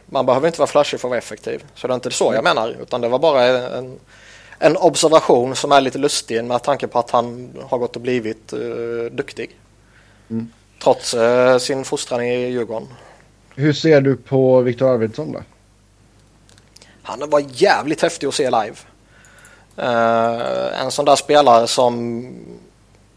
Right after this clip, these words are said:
Speaker 1: Visst, han står ju ut när man ser honom på T V också, men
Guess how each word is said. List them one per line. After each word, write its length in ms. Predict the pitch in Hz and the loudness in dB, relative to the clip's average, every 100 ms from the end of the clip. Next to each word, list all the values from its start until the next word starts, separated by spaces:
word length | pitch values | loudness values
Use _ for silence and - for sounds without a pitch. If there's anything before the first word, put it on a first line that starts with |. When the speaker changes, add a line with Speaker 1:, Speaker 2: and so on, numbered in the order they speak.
| _ - | _ -8
Speaker 1:
Visst, 280 | 139 - | -4 0
han 120 | 143 120 | 0 0
står 180 | 131 | 0
ju 80 | 175 | 0
ut 240 | 156 123 135 | 0 -2 -2
när 60 | |
man 100 | 135 | 0
ser 120 | 143 | 0
honom 160 | 139 135 | -2 -4
på 60 | 151 | -6
T 260 | 151 147 | 2 4
V 100 | 123 | 4
också, 420 | 131 - - 110 117 | -2 -6 -8 -4 -2
men 380 | 127 123 123 | 0 0 -2